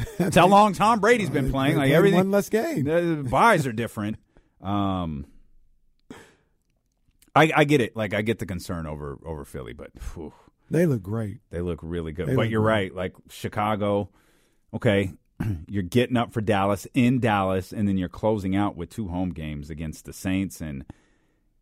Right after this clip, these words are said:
Speaker 2: the Giants are probably done by then.
Speaker 1: Well,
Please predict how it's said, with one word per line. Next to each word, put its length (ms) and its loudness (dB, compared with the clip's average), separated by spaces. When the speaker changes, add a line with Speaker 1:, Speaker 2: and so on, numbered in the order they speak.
Speaker 2:
the 140 0
Giants 520 0
are 120 -8
probably 560 -4
done 260 -8
by 180 -10
then. 300 -16
Speaker 1:
Well, 420 2